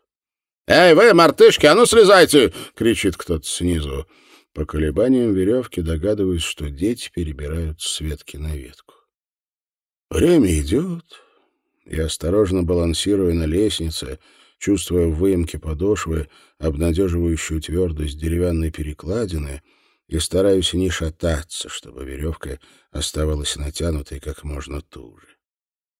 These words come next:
Как скоро толпе наскучит глазеть на человека,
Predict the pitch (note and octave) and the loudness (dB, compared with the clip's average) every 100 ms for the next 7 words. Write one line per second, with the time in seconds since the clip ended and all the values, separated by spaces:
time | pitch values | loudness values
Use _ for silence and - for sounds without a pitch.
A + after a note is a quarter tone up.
0 | _ _ _ _ _ - B2 D#3 - - | _ _ _ _ _ 0 2 2 -2 -4
1 | - D#3+ D3+ G#2+ F2 - F2 E2+ G2+ C3 | 2 4 6 4 2 0 -2 0 0 2
2 | G#2 F2 - - A2+ - E2 D2+ E2 D#2+ | 2 -2 -4 -4 -4 -4 -6 -4 -4 -4
3 | C#2+ E2+ D2+ - D2 C#2+ - A#1 C2 D2+ | -2 -4 -4 -8 -12 -12 -12 -14 -10 -4
4 | B2+ D3 - C3 C3 | -4 -4 -8 -8 -10